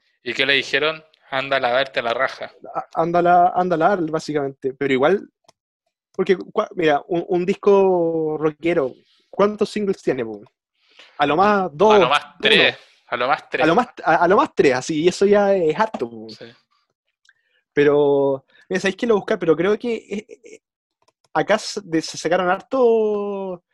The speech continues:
Speaker 2: por ejemplo,
Speaker 1: ¿Mm?
Speaker 2: Champagne Supernova creo que es, eh, single. Eh, Wonderwall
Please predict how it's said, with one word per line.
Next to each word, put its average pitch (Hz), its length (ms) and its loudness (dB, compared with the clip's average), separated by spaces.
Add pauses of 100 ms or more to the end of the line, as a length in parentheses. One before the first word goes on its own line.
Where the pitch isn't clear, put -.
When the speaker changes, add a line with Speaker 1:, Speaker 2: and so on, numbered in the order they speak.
(280)
Speaker 2:
por 170 120 2
ejemplo, 135 480 -6 (1120)
Speaker 1:
¿Mm? - 60 -18
Speaker 2:
Champagne 202 280 -2
Supernova 220 560 2
creo 214 240 -2
que 202 520 -4
es, 175 200 0
eh, 170 560 0
single. 113 480 -8 (1040)
Eh, 135 840 -2
Wonderwall 214 720 -2